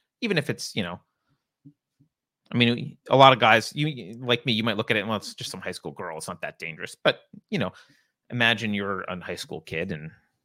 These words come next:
she's, you know, she's clearly unhinged at the moment. It's dangerous, right? It's hard to muster c-, resolve to put yourself in that situation to defend justice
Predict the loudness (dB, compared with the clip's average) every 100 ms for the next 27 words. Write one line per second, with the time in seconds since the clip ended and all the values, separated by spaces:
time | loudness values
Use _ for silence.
0 | _ _ _ _ -18 -14 -14 -6 -4 -4
1 | -8 _ _ _ _ _ -8 -8 -6 -4
2 | -2 -2 -4 -8 -10 -8 -8 -10 -10 -8
3 | -8 -6 -10 -4 -4 -2 -6 -10 -16 _
4 | _ _ _ _ _ -6 -6 -6 -18 -8
5 | -4 8 8 10 10 8 6 -4 -6 -6
6 | 2 6 10 12 12 10 2 2 4 2
7 | 2 2 0 -2 2 2 2 -2 -2 4
8 | 6 8 4 6 8 8 0